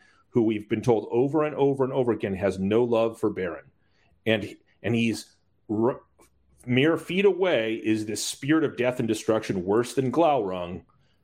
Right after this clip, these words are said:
And, or, and, and Huan, fi-, the Hound of Urume fighting to the death, and Thingol's like, "Yeah, don't care. Turn my back on them because,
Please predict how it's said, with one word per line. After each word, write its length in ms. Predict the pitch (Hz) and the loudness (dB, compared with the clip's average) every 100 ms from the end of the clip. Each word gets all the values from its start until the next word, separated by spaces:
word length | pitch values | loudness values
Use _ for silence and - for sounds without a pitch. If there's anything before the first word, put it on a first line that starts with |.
| _ _ _ _ _ _ _ | _ _ _ _ _ _ _
And, 400 | 127 110 107 107 | 0 2 0 -2
or, 260 | 92 110 104 _ _ - | -2 -2 -2 _ _ -2
and, 520 | 135 113 113 110 101 - _ _ _ _ _ _ - | 0 2 2 0 -4 -14 _ _ _ _ _ _ -2
and 260 | 127 117 | 0 0
Huan, 440 | 101 143 143 139 135 | 0 2 2 2 0
fi-, 320 | - 139 107 | 0 0 -2
the 160 | 107 101 | -2 0
Hound 260 | 123 143 | 0 2
of 60 | 131 | 2
Urume 280 | 151 131 117 | 0 0 0
fighting 220 | 131 135 | 0 0
to 80 | 139 | -2
the 40 | |
death, 300 | 127 135 131 120 | 0 0 -2 -6
and 200 | 110 101 | -6 -2
Thingol's 360 | 147 117 107 | -2 0 0
like, 200 | 107 98 - | 0 -4 0
"Yeah, 140 | 160 | 0
don't 200 | 147 131 | 2 -2
care. 280 | - 92 - _ - - _ _ - | -4 -8 -8 _ -20 -20 _ _ 0
Turn 140 | 147 | 2
my 100 | 131 | 4
back 240 | 113 110 113 | 2 2 0
on 120 | 101 | 0
them 180 | 104 98 | -2 -2
because, 580 | 95 113 98 - - | -2 0 -2 -2 -14